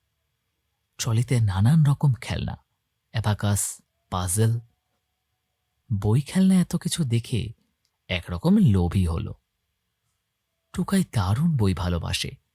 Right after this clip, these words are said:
আমাকে কতদিন বলেছে, "বাবা, হেমিংওয়ে পড়ব,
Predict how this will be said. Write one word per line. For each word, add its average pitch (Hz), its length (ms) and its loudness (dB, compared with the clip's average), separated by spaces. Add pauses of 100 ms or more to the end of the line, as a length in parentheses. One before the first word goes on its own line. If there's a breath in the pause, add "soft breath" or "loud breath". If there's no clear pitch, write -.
(680)
আমাকে 156 340 2
কতদিন 147 460 4
বলেছে, 143 460 2 (1040)
"বাবা, 117 420 0 (960)
হেমিংওয়ে 143 440 6
পড়ব, 131 480 0